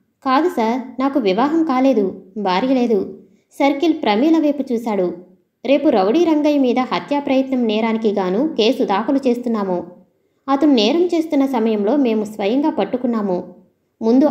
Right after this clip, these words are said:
ఆ కేసు గురించి చెప్పండి." "ఈ కేసుకు ఆ కేసుకు దగ్గర సంబంధం ఉన్నది సార్. సింగ్ విషయం కూడా చాలా ముఖ్యమైంది.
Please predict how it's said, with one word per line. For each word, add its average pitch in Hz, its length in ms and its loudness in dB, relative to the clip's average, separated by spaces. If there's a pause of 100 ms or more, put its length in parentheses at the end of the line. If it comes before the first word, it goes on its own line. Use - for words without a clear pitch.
ఆ 208 100 -2
కేసు 214 320 -2
గురించి 220 400 -2
చెప్పండి." 190 560 -4 (540)
"ఈ 285 140 4
కేసుకు 320 560 2
ఆ 214 140 0
కేసుకు 262 420 -2
దగ్గర 214 320 0
సంబంధం 269 420 2
ఉన్నది 214 260 0
సార్. 190 280 -2 (560)
సింగ్ 349 360 2
విషయం 320 300 2
కూడా 233 200 -2
చాలా 226 360 -2
ముఖ్యమైంది. 208 800 -4